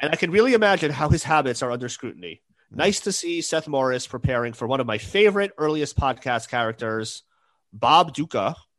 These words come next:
Speaker 1: by just listing a series of medical issues.
Speaker 2: Oh, so Olin knows, yeah, the Seth Morris character as well. Yeah,
Speaker 1: There you
Speaker 2: he's,
Speaker 1: go.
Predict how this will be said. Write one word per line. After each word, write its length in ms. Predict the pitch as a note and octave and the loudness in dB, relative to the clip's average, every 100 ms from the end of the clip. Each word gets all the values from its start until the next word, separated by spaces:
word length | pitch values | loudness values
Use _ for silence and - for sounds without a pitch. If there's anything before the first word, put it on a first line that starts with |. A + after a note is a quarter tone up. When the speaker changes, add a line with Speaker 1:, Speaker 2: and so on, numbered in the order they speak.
| _ _ _ | _ _ _
Speaker 1:
by 100 | G#2+ | -4
just 240 | A2+ B2 A2+ | -4 -6 -6
listing 300 | D#3+ - D3 | -6 -6 -8
a 60 | |
series 360 | - C#3 C#3 B2+ | -8 -8 -6 -8
of 80 | A2+ | -6
medical 300 | B2+ A#2 C#2+ | -6 -8 -12
issues. 280 | - - | -16 -8
Speaker 2:
Oh, 120 | - C#4+ | -2 -2
so 180 | A#3+ | 0
Olin 180 | C4+ E4+ | 0 0
knows, 240 | C3+ F#2+ G2 | -2 -4 -4
yeah, 160 | G2 | -6
the 120 | E2+ | -6
Seth 220 | F2+ F#2+ F#2 | -8 -8 -8
Morris 200 | E2 D#2+ | -12 -12
character 340 | F2+ E2 A2+ | -14 -14 -14
as 120 | A2 | -12
well. 240 | C#3 - - _ _ _ _ _ - | -12 -14 -18 _ _ _ _ _ -12
Yeah, 60 | E3 | -6
Speaker 1:
There 20 | |
you 60 | E3 | -6
Speaker 2:
he's, 80 | |
Speaker 1:
go. 60 | D#3 | -6